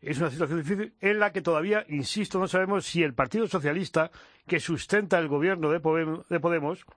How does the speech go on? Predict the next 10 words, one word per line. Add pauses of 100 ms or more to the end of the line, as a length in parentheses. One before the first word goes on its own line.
(1120)
de
Ahora
Madrid, (580)
eh,
qué,
qué
postura
va
a
tomar.